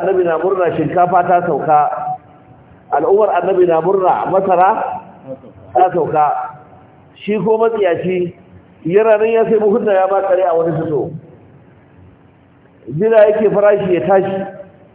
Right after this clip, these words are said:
Bala'i ya shigo al'umma. A lokacin da zai buɗe haƙoransa ya cizo.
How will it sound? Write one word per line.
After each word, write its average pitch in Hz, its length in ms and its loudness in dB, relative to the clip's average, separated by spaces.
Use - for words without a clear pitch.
Bala'i 196 480 4
ya - 60 -2
shigo 202 260 2
al'umma. 180 720 -2
A 156 80 -2
lokacin 202 380 0
da 185 120 2
zai 190 140 2
buɗe 180 240 0
haƙoransa 170 540 0
ya 123 100 -2
cizo. 127 380 -4